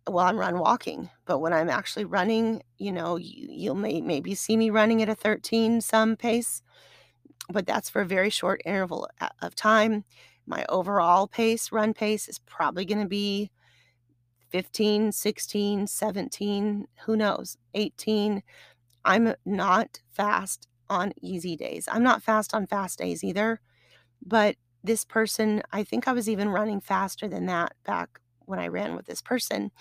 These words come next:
And by something that was said, I just knew they were disappointed. And it also was kind of to the point where, like,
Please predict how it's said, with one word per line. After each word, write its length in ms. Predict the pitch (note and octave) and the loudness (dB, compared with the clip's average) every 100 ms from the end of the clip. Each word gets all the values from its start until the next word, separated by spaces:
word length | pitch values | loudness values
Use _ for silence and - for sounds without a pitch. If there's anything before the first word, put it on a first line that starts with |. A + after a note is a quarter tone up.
| - - - - _ | -20 -20 -20 -20 _
And 420 | B3 B3+ A#3 A#3+ G3+ | 4 8 10 8 4
by 140 | A#3+ | 2
something 420 | - A#3 A3+ A3+ | 2 2 2 2
that 140 | A3+ - | 2 -2
was 100 | C4+ | -2
said, 200 | A3 G#3 | 0 0
I 100 | G#3+ | 0
just 200 | A3+ G#3+ | 0 2
knew 120 | A#3+ | 2
they 100 | A#3 | 2
were 120 | G#3 | 0
disappointed. 600 | F#3 - - C2+ D#2 - _ _ - - - - | -2 -6 -6 -4 -4 -8 _ _ -20 -20 -20 -4
And 340 | F#3+ G#3 G3+ G#3 | 4 4 4 2
it 120 | G#3+ | 2
also 380 | A3 G3+ - A3+ | 4 2 4 2
was 200 | G3+ G#3 | 2 -2
kind 280 | - G#3 G#3 | -4 0 2
of 160 | G3+ F#3 | 0 -2
to 120 | - | -12
the 60 | F#3 | -4
point 300 | F#3+ G#3 - | -2 -2 -4
where, 140 | F#2 | -2
like, 380 | F2 E2+ - | -2 -4 -8